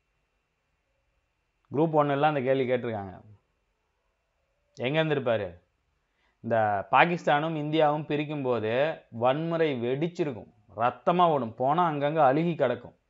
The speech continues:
அந்த இடத்த சுத்தம் பண்றதுக்கோசரம் எங்க இருந்திருப்பாரு? நவகாளியில இருந்திருப்பாரு.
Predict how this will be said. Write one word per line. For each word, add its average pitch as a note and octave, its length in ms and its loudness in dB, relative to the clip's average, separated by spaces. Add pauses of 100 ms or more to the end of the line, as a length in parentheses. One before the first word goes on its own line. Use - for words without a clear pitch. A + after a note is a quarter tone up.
(480)
அந்த A#2+ 300 0
இடத்த D3 220 4
சுத்தம் D#3 360 -4
பண்றதுக்கோசரம் B2+ 560 -4
எங்க D3 220 -4
இருந்திருப்பாரு? B2 340 -4
நவகாளியில C3 600 -2
இருந்திருப்பாரு. G#2 480 -8